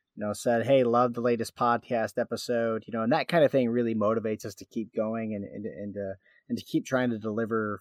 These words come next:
for you all the best content we can on the topic of personality and personality science. So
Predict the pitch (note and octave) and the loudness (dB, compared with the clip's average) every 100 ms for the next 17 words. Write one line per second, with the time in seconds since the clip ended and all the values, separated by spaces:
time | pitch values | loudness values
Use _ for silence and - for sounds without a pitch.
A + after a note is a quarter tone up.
0 | - A2+ A2 A2+ B2 A2+ A#2 G#2+ F#2+ C3+ | -6 -4 -2 -2 2 2 2 0 0 2
1 | B2+ - C3 B2 A#2+ - G#2 - - C#3+ | 2 -4 -6 -4 -6 -8 -10 -16 -6 -4
2 | B2+ A2 G#2+ G2 G#2+ - A2 A2 A2 G2+ | -2 -4 -6 -6 -6 -8 -6 -6 -6 -10
3 | - A2 - A2 G#2 G#2+ G#2+ F#2+ A2 - | -10 -10 -8 -8 -6 -6 -8 -8 -10 -8
4 | A2 G#2+ G#2 G2 G#2 G#2+ G#2 - - A#2 | -10 -8 -10 -10 -10 -10 -10 -8 -4 -4